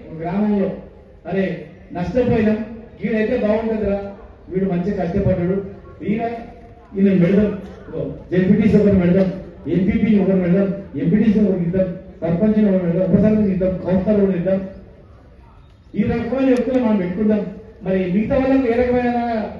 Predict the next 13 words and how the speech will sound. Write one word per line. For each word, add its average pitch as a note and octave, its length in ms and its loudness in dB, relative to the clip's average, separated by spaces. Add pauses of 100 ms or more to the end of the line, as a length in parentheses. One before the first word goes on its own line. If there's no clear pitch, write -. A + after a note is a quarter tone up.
గవర్నమెంట్ G#3 320 -2
ఎట్లా G#3 220 -4
వస్తుంది, G3 300 -4
మనం F#3 140 -6
కనుక F3 280 -6 (420)
లబ్ధి E3+ 240 -2
పొందేటట్టు G#3 500 2
చేసుకుందాం F#3+ 380 0
అంటే E3+ 260 -2 (180)
చేయాలి. E3 240 -2 (760)
ద్రోహం A#3 420 4
చేసిన G3+ 440 2 (360)
వ్యక్తులను G#3 640 0